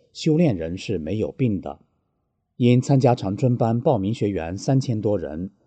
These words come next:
尽管鸣放宫很大，也容纳不下。为让学员得法，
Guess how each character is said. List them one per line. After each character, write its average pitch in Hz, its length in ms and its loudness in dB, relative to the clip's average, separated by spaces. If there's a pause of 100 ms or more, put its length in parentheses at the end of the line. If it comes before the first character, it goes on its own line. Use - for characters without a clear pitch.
(260)
尽 120 200 0
管 101 220 0
鸣 98 160 -2
放 117 240 0
宫 120 220 2
很 82 200 -8
大， 92 320 -8 (200)
也 92 180 0
容 87 260 -6
纳 123 140 0
不 78 180 -10
下。 87 340 -6 (480)
为 123 140 6
让 117 160 4
学 117 200 2
员 104 180 2
得 98 160 0
法， 80 340 -6